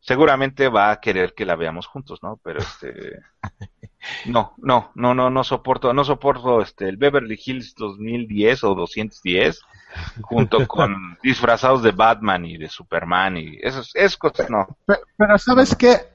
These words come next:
Speaker 3: O sea, a final de cuentas, esto todo es lo, lo que ha hecho D C por mucho tiempo y lo hizo, volvemos, como comentamos ahorita. Funcionó Batman en el ochenta y nueve, hicieron la, la, la serie de Flash,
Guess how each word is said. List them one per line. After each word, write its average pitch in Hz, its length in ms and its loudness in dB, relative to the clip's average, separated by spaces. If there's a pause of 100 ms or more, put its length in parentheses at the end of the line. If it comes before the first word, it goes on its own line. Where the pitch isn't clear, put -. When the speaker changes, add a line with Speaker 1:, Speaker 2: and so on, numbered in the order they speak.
Speaker 3:
O 175 140 4
sea, 208 180 4
a 196 40 0
final 226 300 2
de 226 120 2
cuentas, 214 580 2
esto 202 420 0
todo 190 440 2
es 175 400 -2
lo, 147 380 -2
lo 127 280 -4
que 107 400 -4
ha 131 180 0
hecho 156 300 -2
D 147 160 -6
C 147 220 -8
por 147 240 -2
mucho 135 400 -6
tiempo 139 520 -2
y 139 80 -2
lo 104 200 -4
hizo, 117 500 0 (540)
volvemos, 113 720 0
como 113 400 -2
comentamos 127 640 -2
ahorita. 113 500 0 (400)
Funcionó 151 460 2
Batman 196 400 4
en 151 140 2
el 135 160 2
ochenta 131 440 0
y 135 60 0
nueve, 180 320 0
hicieron 170 460 2
la, 131 180 4
la, 123 360 2
la 120 180 0
serie 160 340 2
de 139 120 0
Flash, 147 560 0